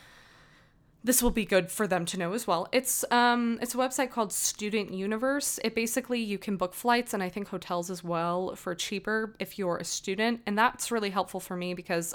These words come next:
I am from Las Vegas originally. I think everyone knows that. Um, and I went to school in New Jersey.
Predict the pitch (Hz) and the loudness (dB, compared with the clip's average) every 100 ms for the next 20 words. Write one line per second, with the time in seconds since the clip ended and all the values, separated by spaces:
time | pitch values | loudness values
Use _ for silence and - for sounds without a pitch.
0 | - 208 220 226 220 214 - 185 180 180 | 0 4 6 6 4 2 2 2 2 0
1 | 180 175 185 190 175 170 170 - 170 - | -2 -2 -2 -2 -2 -2 -4 -6 -8 -6
2 | 170 165 175 - 208 _ - 190 185 175 | -6 -6 -6 -8 -10 _ -14 -10 -8 -8
3 | 170 170 180 - - 214 202 190 185 - | -8 -8 -12 -8 2 6 6 6 2 -6
4 | - - - - - 208 202 185 185 185 | -20 -20 -20 -20 -4 0 4 2 0 -4
5 | 180 - 214 202 196 233 214 175 180 185 | -6 -2 0 2 2 0 0 0 0 -2